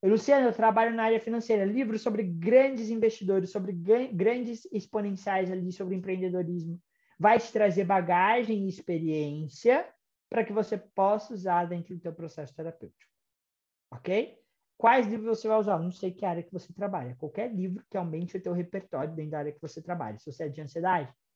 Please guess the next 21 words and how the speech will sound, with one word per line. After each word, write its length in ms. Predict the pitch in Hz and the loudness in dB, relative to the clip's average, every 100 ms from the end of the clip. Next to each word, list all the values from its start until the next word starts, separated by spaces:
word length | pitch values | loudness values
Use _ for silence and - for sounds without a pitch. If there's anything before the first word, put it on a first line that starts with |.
| _ | _
sobre 300 | _ 160 156 | _ -6 -4
isso. 140 | 151 - | -6 -8
Se 160 | 135 | -10
você 60 | 156 | -8
é 40 | |
de 80 | 143 | -8
empreendedorismo, 800 | 147 151 147 151 165 196 147 131 | -8 -10 -8 -6 -4 -2 -4 -8
sobre 320 | 127 156 165 | -12 -10 -8
isso, 180 | 143 127 | -8 -10
et 140 | 131 | -14
cetera 240 | - 131 151 | -12 -14 -14
e 40 | |
tal. 220 | - 92 _ _ _ _ - | -14 -16 _ _ _ _ 0
Agora, 340 | 170 202 240 | 4 8 8
livros 440 | 247 240 302 277 220 | 6 2 0 0 4
gerais. 640 | 269 262 247 180 131 - _ _ _ _ | 4 4 4 2 -2 -12 _ _ _ _
Livros 380 | 196 208 202 220 | -6 -6 -4 -6
que 120 | - | -8
falam 400 | 220 190 165 175 | -4 -2 -2 -2
sobre 300 | 170 180 165 | -6 -8 -6
neurociência. 680 | 170 160 160 - 110 104 _ | -4 -4 -6 -8 -14 -14 _